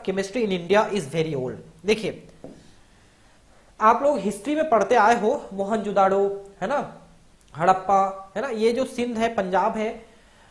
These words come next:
अ, मोहनजोदाड़ो वगैरह तो पाकिस्तान में चले गए हैं, है ना, ये हड़प्पा वगैरह थोड़े बहुत इंडिया में, थोड़े बहुत पाकिस्तान में ऐसे हैं। तो आज़ादी से पहले, अ,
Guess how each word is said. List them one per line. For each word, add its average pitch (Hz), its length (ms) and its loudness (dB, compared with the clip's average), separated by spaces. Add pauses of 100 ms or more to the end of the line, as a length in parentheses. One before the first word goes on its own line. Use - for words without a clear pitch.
(140)
अ, 175 240 2
मोहनजोदाड़ो 240 580 4
वगैरह 233 220 0
तो 240 100 -2
पाकिस्तान 226 480 -2
में 220 100 -6
चले 202 200 0
गए 185 140 -2
हैं, 262 380 -10
है 180 80 -6
ना, 302 300 -6 (120)
ये 190 240 -2
हड़प्पा 196 360 -2
वगैरह 214 340 2 (100)
थोड़े 196 120 -4
बहुत 196 220 -6
इंडिया 190 240 -4
में, 196 140 -8
थोड़े 190 120 -2
बहुत 190 160 -6
पाकिस्तान 175 420 -8
में 208 120 -6
ऐसे 180 480 -8 (420)
हैं। 202 360 -6 (960)
तो - 60 4
आज़ादी 220 480 4
से 320 100 -2
पहले, 220 400 2
अ, 302 100 -6